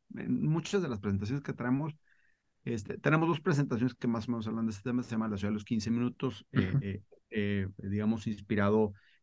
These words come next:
Speaker 1: en el colombiano Moreno, el urbanista que, que, que está allá en, allá en, en, en Francia. Y, y,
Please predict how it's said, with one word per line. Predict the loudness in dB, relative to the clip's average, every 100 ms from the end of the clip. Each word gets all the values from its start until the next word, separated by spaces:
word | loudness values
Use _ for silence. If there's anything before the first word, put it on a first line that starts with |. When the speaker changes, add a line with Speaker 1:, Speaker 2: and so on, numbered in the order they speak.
| _
Speaker 1:
en | -4 0 2
el | 4
colombiano | 6 6 6 6 6
Moreno, | 6 6 6 4
el | 2
urbanista | 2 4 4 4 0 -2
que, | -4 -4
que, | -6 -8 -4
que | -4
está | 0
allá | 2 4
en, | 2 0
allá | -2 2 2 2
en, | 0 -2
en, | -8 -8 -8 -4
en | -2 2
Francia. | 2 2 2 -2 -4 -14 _ -20 _ _
Y, | 4 8 8 6
y, | 4 4